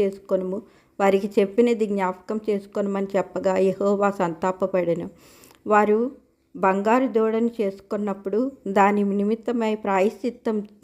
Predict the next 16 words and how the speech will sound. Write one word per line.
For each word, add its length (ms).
కొరకై 300
ప్రయత్నిస్తానని 1000
వెళ్ళి, 380
"ప్రభువా, 440
వారి 220
పాపం 500
ప్ర-, 100
క్షమింపుము, 800
లేని 340
ఎడల 480
నా 160
పేరును 520
జీవగ్రంథంలో 920
నుండి 320
తుడిచివేయమని" 1000
చెప్పాను. 440